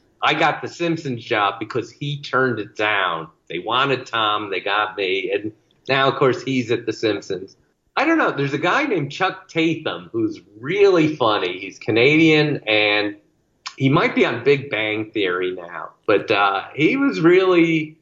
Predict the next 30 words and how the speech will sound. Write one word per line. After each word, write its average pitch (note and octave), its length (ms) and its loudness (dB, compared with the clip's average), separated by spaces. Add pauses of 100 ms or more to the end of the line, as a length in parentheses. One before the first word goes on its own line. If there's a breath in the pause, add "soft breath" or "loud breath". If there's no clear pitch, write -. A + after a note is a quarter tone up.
(400)
he's A3 240 2
a D4 80 6
really G3+ 280 8
funny E3 360 0
guy A2+ 440 2
that, A2 240 -4
you C#3+ 80 -2
know, B2 140 -2
nobody's B2 480 0
ever G#2+ 240 2
heard G2 320 0
of. E2 200 -14 (300)
Uh, G2+ 420 2
that's - 200 0
the E3 100 2
name C#3+ 340 2
that B2 200 0
comes A2+ 260 -2
to A2+ 120 -6
mind. F#2 400 -2
Uh, C3+ 220 0 (440)
I'll, D#3+ 140 2
I'll D#3 240 -2
tell A3+ 140 0
you F3 120 2
kind F#3 200 0
of E3+ 80 -2
an F3 100 2
interesting F3+ 440 -2
story, A#2 500 0